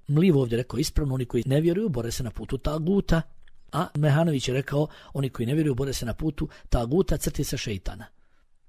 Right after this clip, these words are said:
Ajde, kažem, opet se ovdje može ipak shvatiti. Kogod ne vjeruje, bori se na putu šeitana. I zaista je tako. Kad se boriš na putu taguta, ti si na šeitanovom putu. U tom smislu. Ali kad govorimo da se ne pokoravaš tagutu, ne smiješ reći ne pokoravaj se šeitanu.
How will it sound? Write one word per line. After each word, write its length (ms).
Ajde, 380
kažem, 260
opet 220
se 100
ovdje 260
može 340
ipak 260
shvatiti. 400
Kogod 340
ne 100
vjeruje, 240
bori 200
se 120
na 80
putu 240
šeitana. 480
I 60
zaista 280
je 40
tako. 360
Kad 160
se 100
boriš 220
na 80
putu 240
taguta, 520
ti 160
si 120
na 60
šeitanovom 580
putu. 320
U 60
tom 140
smislu. 380
Ali 160
kad 240
govorimo 440
da 160
se 120
ne 60
pokoravaš 680
tagutu, 560
ne 100
smiješ 220
reći 220
ne 60
pokoravaj 440
se 140
šeitanu. 480